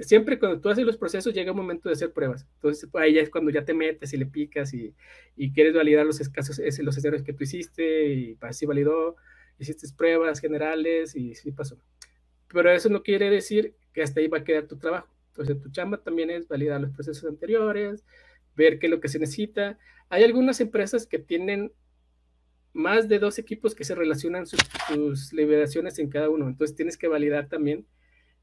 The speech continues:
eh, lo que se está liberando, lo tuyo no afecta al otro equipo. Entonces, ahora sí tienes que hacer otro test plan, hacer un, una, unos, eh, regresión de end-to-ends para validar que todo el flujo general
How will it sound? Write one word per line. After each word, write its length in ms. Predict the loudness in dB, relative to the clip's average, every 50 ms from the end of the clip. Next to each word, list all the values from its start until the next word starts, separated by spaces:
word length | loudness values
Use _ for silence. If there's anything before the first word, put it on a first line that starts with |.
| _ -8
eh, 380 | -2 0 2 2 2 2 -2 -8 _
lo 240 | -6 -4 -4 -2 -4
que 80 | -4 -8
se 120 | -12 -6
está 120 | -2 0
liberando, 380 | 0 2 2 0 0 0 0 0
lo 140 | 0 -2 -2
tuyo 200 | -4 -2 -2 -2
no 140 | -2 -4 -6
afecta 320 | -6 -8 -10 -6 -4 -2
al 80 | -2 -2
otro 220 | -2 -2 -4 -4
equipo. 340 | -4 -2 -2 -4 -6 -6 _ _ _ _ _ _ _ _ _ _ _ _
Entonces, 320 | _ -4 -4 -2 -2 -2
ahora 240 | -2 0 0 0 -2
sí 120 | -4 -6
tienes 280 | -6 -4 -4 -4 -4 -4
que 80 | -4
hacer 160 | -2 0 2 0
otro 220 | 2 0 -2 -2
test 280 | 0 0 0 0 -2 -4
plan, 400 | -4 -2 -2 0 0 -2 -2 -4
hacer 240 | -4 -2 0 0
un, 320 | 0 0 -2 -4 -6 -6 -6 -4
una, 680 | -2 0 0 0 0 -2 -2 -2 -4 -4 -6 -10 -14 _ _ _ _ _ _ -10
unos, 460 | -4 0 2 2 4 4 2 0 -2 -6 -10 _ -8
eh, 300 | -4 -2 0 0 0 0
regresión 420 | 0 0 0 0 0 0 0 0 2
de 120 | 0 0
end-to-ends 500 | 0 -2 -4 -4 -2 0 0 0 -2 -4
para 220 | -6 -6 -4 -2
validar 340 | -2 0 0 0 0 -2 -2
que 120 | -2 -4 -4
todo 220 | -2 -2 -2 -2
el 120 | -2 -4
flujo 300 | -2 -2 -2 -2 -2 -4
general 420 | -8 -6 -4 -4 -4 -4 -6 -8